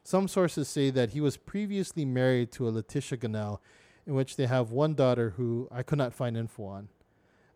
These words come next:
And Orlando also was born in the Philippines, and some sources also say that he moved to Hawaii when he turned seventeen years old. Now, the story begins in,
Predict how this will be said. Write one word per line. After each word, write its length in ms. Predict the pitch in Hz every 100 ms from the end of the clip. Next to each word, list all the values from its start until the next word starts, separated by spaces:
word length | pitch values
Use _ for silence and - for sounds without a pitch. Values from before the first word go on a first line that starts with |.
| -
And 260 | 131 127 139
Orlando 460 | 139 151 175 170
also 640 | 143 135 147 170 - 151 127
was 340 | 120 117 107
born 320 | 123 123 120
in 160 | 135 113
the 60 |
Philippines, 840 | - 180 180 - 120 98 - - - _
and 400 | - 120 117 113 107 - -
some 240 | - 151 135
sources 460 | - 143 139 120
also 260 | 120 113 127
say 240 | - 127
that 220 | 120 113 85
he 320 | - 127 117
moved 320 | 120 127 -
to 140 | - 110
Hawaii 580 | 113 127 127 117 113 104 _ _ _
when 160 | - 117
he 140 | 107
turned 380 | 117 131 120 110
seventeen 440 | - 120 117 - 110
years 220 | 104 101
old. 240 | 90 - - - _ - - _ _ _ _ _ _ _ _ _ _
Now, 400 | 147 147 143 143 - _ _ _ _ _ _ _ -
the 80 | 139
story 340 | - 214 226
begins 680 | 185 156 135 117 117 113 - -
in, 360 | 135 123 120